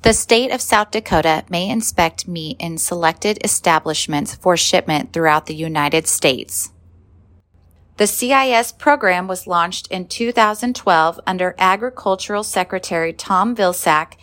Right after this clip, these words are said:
after being authorized in the two thousand eight Farm Bill.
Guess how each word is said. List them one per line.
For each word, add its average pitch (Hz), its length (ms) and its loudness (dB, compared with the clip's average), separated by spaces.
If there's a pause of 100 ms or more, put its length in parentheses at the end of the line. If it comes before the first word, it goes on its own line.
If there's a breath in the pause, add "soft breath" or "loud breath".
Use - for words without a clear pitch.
(280 loud breath)
after 220 280 -2
being 247 300 2
authorized 190 880 0
in 196 140 -2
the 185 120 -8
two 240 360 -4
thousand 214 600 0
eight 190 400 -2
Farm 214 260 0
Bill. 147 400 -2